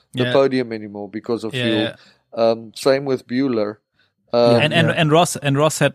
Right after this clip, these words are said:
Speaker 2: mechanical issues this day again, and, and maybe it's, uh, again fuel,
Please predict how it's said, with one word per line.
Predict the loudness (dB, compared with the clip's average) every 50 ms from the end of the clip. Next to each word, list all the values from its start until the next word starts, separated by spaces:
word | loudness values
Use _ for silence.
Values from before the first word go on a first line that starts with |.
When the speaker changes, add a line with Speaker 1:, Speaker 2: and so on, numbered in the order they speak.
| _ -6
Speaker 2:
mechanical | -4 -4 -2 0 0 0 0 -2 -2 -4 -4
issues | -4 -6 -4 -2 -2 -2 -2 0
this | -2 -2 -2 -2 -2
day | -2 -2 -2 -2
again, | -2 -2 -2 0 0 0 0
and, | -2 -2 -2
and | -4 -4 -6 -6 -6
maybe | -4 -2 -2 0 0 -2 -4 -4 -4
it's, | -8 -8 -10 -14 -14 -14
uh, | -14 -16 -20 -20 -20 -20 -20 _ _ _ _ _ _ _ _ _ _ _
again | -10 -10 -6 -2 0 0 0 0
fuel, | -4 -6 -6 -4 0 2 4 4 2 2 0 -2 -6